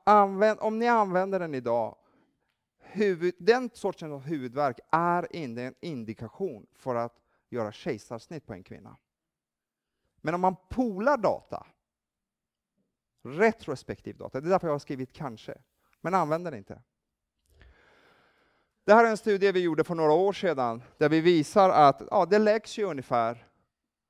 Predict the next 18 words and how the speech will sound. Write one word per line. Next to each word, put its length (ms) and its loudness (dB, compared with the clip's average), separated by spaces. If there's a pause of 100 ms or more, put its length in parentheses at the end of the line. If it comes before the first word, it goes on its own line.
(460)
i 300 -2
Norden 480 -8
så 120 -10
föds 280 -4
det 100 -6
nästan 580 -4
trehundratusen 1000 -6
barn. 360 -8 (1400)
Nittiotusen 840 -8
av 80 -4
kvinnorna 500 -10
får 180 -6
epidural, 460 -6
det 60 -6
vill 120 -6
säga 160 -8
trettio 520 -12
procent. 720 -18